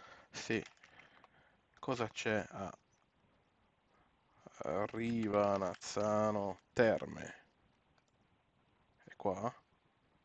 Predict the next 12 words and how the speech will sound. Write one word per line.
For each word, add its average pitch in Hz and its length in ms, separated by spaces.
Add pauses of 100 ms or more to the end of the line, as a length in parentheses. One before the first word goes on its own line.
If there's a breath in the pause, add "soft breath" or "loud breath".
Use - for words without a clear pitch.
(1600)
Eccolo - 500
qui. - 460 (1500 loud breath)
Ma, - 300
ma - 260
un - 100
bel - 180
satellite. - 800 (1400 loud breath)
Oh, 101 1040
qui 190 360 (840 loud breath)
a 104 220
Riva 120 240
Nazzano, 110 840